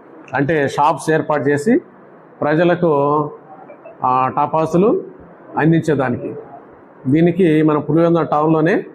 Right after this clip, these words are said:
గతంలో ఏర్పాటు చేసినటువంటి గ్రౌండ్నే ఈసారి కూడా ఎన్నుకోవడం జరిగింది. నిన్న ఉదయము, ఆ, ఫైర్ డిపార్ట్‌మెంట్ అధికారులు,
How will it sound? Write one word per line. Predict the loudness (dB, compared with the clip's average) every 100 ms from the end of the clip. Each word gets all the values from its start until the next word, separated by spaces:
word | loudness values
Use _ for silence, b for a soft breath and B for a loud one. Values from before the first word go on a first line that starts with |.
| -20 -20 -20 -16 -6 -4
గతంలో | 0 2 2
ఏర్పాటు | 2 0 -2 0 0
చేసినటువంటి | 0 0 0 0
గ్రౌండ్నే | 0 0 0 0 0 -2
ఈసారి | -4 -4 -2 -4
కూడా | -4 -2 -2 -2
ఎన్నుకోవడం | -8 -6 -4 -2
జరిగింది. | -4 -2 0 0 -2 -6 -20 -20 -20 -20 -18 -18 -20 -20 -20 -20 -6
నిన్న | 0 2
ఉదయము, | 2 2 2 2 2 0 0 -4 -12 -20 -20 -20 -20 -20 -20 -20 -12 -4
ఆ, | -2 0 -2 -2
ఫైర్ | -2 -2 -2
డిపార్ట్‌మెంట్ | -2 -4 -2 0 0
అధికారులు, | -2 -2 -2 0 0 0